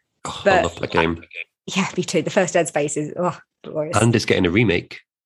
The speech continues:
Speaker 2: I've heard that, but I'm wary of it 'cause apparently he's not gonna be a silent protagonist in the remake. And I liked the fact he was a silent protagonist in Dead Space one. So
Speaker 1: Oh, Isaac.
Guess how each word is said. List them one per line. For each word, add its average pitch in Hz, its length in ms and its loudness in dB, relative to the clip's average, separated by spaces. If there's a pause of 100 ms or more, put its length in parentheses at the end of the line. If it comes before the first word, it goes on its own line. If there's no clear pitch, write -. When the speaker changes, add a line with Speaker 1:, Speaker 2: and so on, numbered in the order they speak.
(520)
Speaker 2:
I've 233 160 0
heard 320 340 2
that, 175 220 4
but - 200 2 (200)
I'm 233 220 2
wary 269 320 4
of 185 60 2
it 185 80 -2
'cause - 80 -8
apparently 202 640 0
he's 196 240 0
not 214 220 4
gonna 208 120 2
be 208 100 4
a 196 40 2
silent 202 320 2
protagonist 202 560 -2
in 156 100 -2
the 151 60 -6
remake. 151 420 -4
And 175 100 2
I 175 80 6
liked 180 340 4
the - 60 -20
fact - 220 -2
he 151 60 -2
was 143 80 -4
a 139 40 -8
silent 151 280 -2
protagonist 151 580 -2
in 156 120 -4
Dead 151 180 2
Space 151 240 -2
one. 156 180 0 (220)
So 147 260 2
Speaker 1:
Oh, 101 160 4
Isaac. 78 600 -2